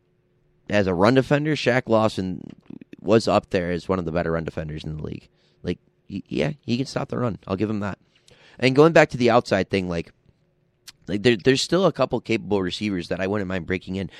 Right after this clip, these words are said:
Like, I'm not talking about I'm going to get, like, a number one receiver that wants playing time. Like,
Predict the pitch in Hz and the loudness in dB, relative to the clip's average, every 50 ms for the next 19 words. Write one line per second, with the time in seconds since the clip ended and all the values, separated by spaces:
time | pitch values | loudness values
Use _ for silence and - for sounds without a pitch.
0 | - - _ - 110 117 139 165 208 208 - 160 156 156 139 135 127 101 113 113 | -20 -12 _ 0 2 2 2 2 0 -2 2 2 2 2 4 2 0 0 0 0
1 | 95 123 123 127 120 110 87 117 - - 107 98 - - 98 98 98 101 98 101 | 2 4 4 4 2 2 2 0 0 2 0 -2 -2 -4 -2 0 0 2 4 4
2 | 107 107 101 113 113 110 107 95 - _ _ _ _ 90 90 92 101 104 107 101 | 4 4 4 4 4 4 4 2 0 _ _ _ _ -8 -2 2 2 2 4 2
3 | 98 95 90 - - 107 104 87 98 92 80 80 82 90 95 92 - - _ - | 0 -2 -4 -4 -4 -6 -4 -4 -2 -4 -4 -4 -4 -6 -6 -6 -6 -10 _ -8
4 | 95 92 87 - 95 82 80 85 85 - | -6 -6 -6 -8 -10 -10 -10 -12 -12 -14